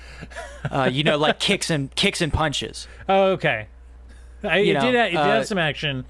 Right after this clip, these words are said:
Speaker 2: It, it did have some pretty egregious changes.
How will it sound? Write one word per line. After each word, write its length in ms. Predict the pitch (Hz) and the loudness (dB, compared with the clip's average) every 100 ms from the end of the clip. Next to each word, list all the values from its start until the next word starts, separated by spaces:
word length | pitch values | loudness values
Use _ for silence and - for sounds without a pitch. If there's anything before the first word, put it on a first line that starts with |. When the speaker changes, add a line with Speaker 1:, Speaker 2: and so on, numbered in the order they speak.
| - - - - | -14 -20 -12 0
Speaker 2:
It, 60 | |
it 480 | 165 175 175 175 160 - - - - - - - - - - | 2 2 2 0 -2 -4 -20 -20 -20 -20 -20 -20 -20 -20 -6
did 160 | - 254 | 0 4
have 180 | 240 196 | 4 2
some 180 | 196 180 | -2 0
pretty 320 | 196 190 160 | 2 2 2
egregious 600 | 135 131 143 156 131 127 | 0 0 0 0 0 -2
changes. 840 | - - 151 135 117 110 104 - | -2 0 0 0 -2 -2 -4 -8